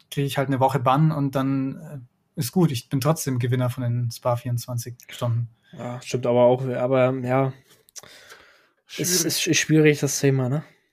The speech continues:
Speaker 2: Sehr schwierig.
Speaker 3: Ja,
Speaker 1: Also meiner
Speaker 3: das
Speaker 1: Meinung nach gibt's eine relativ einfache Lösung, ähm, und das deutet halt einfach auf ein grundsätzliches Problem, äh, in dem Report-System von iRacing hin. Für alle, die es vielleicht nicht kennen, man kann auch bei jedem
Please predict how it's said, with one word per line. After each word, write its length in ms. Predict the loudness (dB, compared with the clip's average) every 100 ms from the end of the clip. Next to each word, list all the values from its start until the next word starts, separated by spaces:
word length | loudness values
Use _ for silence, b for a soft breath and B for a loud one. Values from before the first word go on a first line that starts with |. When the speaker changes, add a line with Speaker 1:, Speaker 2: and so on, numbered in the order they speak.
| _ -14
Speaker 2:
Sehr 240 | -6 -4
schwierig. 600 | -2 0 2 0 -6 -14 _ _ _ _ b _ _ -14
Speaker 3:
Ja, 300 | -10 -8 -2
Speaker 1:
Also 140 | 2
meiner 260 | 4 4 4
Speaker 3:
das 40 |
Speaker 1:
Meinung 200 | 4 4
nach 180 | 6 4
gibt's 280 | 2 0 2
eine 320 | 4 4 4
relativ 380 | 4 4 4 2
einfache 400 | 2 2 4 4
Lösung, 640 | 6 4 4 2 2 0 -4 -2
ähm, 480 | 0 2 0 -2 -4
und 300 | -4 -6 -8 -18 _ -20 -20 -8 -2
das 360 | -2 -4 -12 -6
deutet 320 | 0 2 2
halt 140 | 2 0
einfach 220 | 0 0
auf 160 | 0 0
ein 380 | -2 -2 -4 -2
grundsätzliches 640 | 0 0 0 -2 -2 -4
Problem, 640 | -6 -6 0 2 2 2 0
äh, 260 | 0 0 0
in 200 | -2 -2
dem 480 | -2 -4 -4 -4 -4
Report-System 640 | -4 0 2 2 -2 -2 -2
von 140 | -4
iRacing 480 | -2 -2 -2 -2 -2
hin. 240 | 0 0 -4 B B B B B _ -8
Für 160 | 0
alle, 140 | 2 2
die 60 | 0
es 120 | -2
vielleicht 220 | -2 -2
nicht 160 | -2 0
kennen, 480 | 2 4 4 0
man 160 | -2 -2
kann 200 | 0 2
auch 160 | 0 -2
bei 100 | 0
jedem 640 | 2 2 2 0 -4